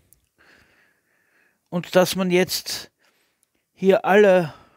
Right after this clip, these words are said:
mit Montag in den Lockdown schickt,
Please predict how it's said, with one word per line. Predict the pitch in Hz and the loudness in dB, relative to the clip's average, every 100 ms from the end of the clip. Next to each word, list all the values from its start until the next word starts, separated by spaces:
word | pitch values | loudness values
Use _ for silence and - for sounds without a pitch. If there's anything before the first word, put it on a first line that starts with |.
| _ _ _ _ _ _ _ _ _ _ _ _ | _ _ _ _ _ _ _ _ _ _ _ _
mit | - 170 165 | -8 -6 -2
Montag | 170 202 185 180 147 - | 0 0 0 -2 -4 -12
in | 170 | -10
den | 165 | -8
Lockdown | 147 180 - - 170 170 | 0 0 0 -2 -2 -2
schickt, | - 175 - - - - | -4 -4 -4 -10 -16 -18